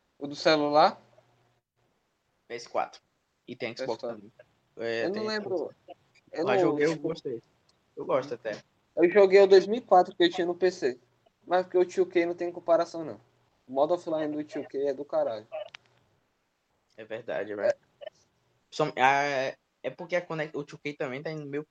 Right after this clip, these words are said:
Speaker 2: cagado, né, velho? Agora por causa dessa conexão também
Speaker 1: É,
Speaker 2: tem um modo.
Speaker 1: o
Speaker 2: Eu ouvi
Speaker 1: modo
Speaker 2: falar
Speaker 1: online
Speaker 2: muito
Speaker 1: tá,
Speaker 2: desse
Speaker 1: o
Speaker 2: problema.
Speaker 1: modo online tá cassino também, do two K,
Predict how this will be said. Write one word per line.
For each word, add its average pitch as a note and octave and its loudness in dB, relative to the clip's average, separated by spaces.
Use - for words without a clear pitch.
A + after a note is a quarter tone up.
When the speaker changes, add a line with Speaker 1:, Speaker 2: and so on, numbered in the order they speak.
Speaker 2:
cagado, A#2 -6
né, B2+ -8
velho? A#2 -4
Agora B2 -4
por - -20
causa B2 -14
dessa A#2+ -14
conexão A#2+ -12
também G#2+ -2
Speaker 1:
É, E3 4
Speaker 2:
tem - 4
um - -2
modo. - -6
Speaker 1:
o C#3+ -10
Speaker 2:
Eu C#3+ -12
ouvi E3 -6
Speaker 1:
modo F3 4
Speaker 2:
falar F3+ 8
Speaker 1:
online E3+ 4
Speaker 2:
muito F3 -6
Speaker 1:
tá, F3 2
Speaker 2:
desse D#3 2
Speaker 1:
o E3 -2
Speaker 2:
problema. E3 -2
Speaker 1:
modo E3 0
online E3+ 0
tá E3+ 0
cassino D#3+ -2
também, C3 -6
do A#2 -10
two C3 -12
K, A2+ -8